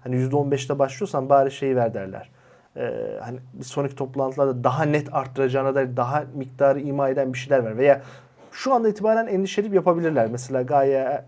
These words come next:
e, Erkan bir yere çıkıp bunları ima edebilir, edebilir. Ama onu metinde görmemiz lazımdı. Ama daha oralarda değiliz. Yani daha hala iş çevirecektir veya bir olağanüstü para politikası toplantısına gerek kalmayacak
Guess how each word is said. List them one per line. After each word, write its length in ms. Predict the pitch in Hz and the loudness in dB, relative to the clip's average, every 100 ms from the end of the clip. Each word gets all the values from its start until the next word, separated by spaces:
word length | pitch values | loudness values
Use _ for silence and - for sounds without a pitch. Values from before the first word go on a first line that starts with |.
| - | -8
e, 100 | 135 | -4
Erkan 600 | 127 139 147 127 131 135 | -2 0 -2 -2 -8 -2
bir 60 | |
yere 160 | 143 123 | 0 -2
çıkıp 280 | 123 - 143 - | -4 -10 -12 -8
bunları 220 | 139 139 | -2 0
ima 280 | 147 139 139 | 0 0 2
edebilir, 380 | 127 131 131 123 | 2 2 0 -2
edebilir. 440 | 120 120 120 220 - - - - | -4 -4 -4 -8 -12 -20 -16 -2
Ama 120 | 170 | 2
onu 140 | 190 | 4
metinde 380 | 208 151 - 175 | 2 -4 -2 0
görmemiz 540 | 151 127 113 110 - 120 | 2 2 0 -6 -8 -6
lazımdı. 520 | 113 110 117 127 - - - _ - | -6 -6 -8 -8 -10 -14 -20 _ -4
Ama 140 | 151 | 2
daha 180 | 165 190 | 6 8
oralarda 400 | 190 156 147 165 | 6 6 6 4
değiliz. 300 | 156 117 - | -2 -2 -4
Yani 260 | 117 123 127 | -6 -2 4
daha 200 | 143 143 | 6 6
hala 200 | 147 139 | 2 0
iş 200 | 143 - | -4 -6
çevirecektir 520 | 135 127 127 127 127 | -4 -2 -4 -4 0
veya 180 | 131 131 | 2 0
bir 80 | 135 | -2
olağanüstü 600 | 143 135 151 135 - 131 | -2 -2 -2 -6 -10 -10
para 200 | 143 139 | -8 -6
politikası 380 | 143 135 131 - | -8 -10 -12 -14
toplantısına 640 | 135 131 135 127 - 127 - - - | -12 -10 -10 -10 -8 -8 -10 -18 -8
gerek 260 | 139 147 147 | -2 -2 2
kalmayacak 560 | 151 139 127 127 127 | 2 2 0 -2 -2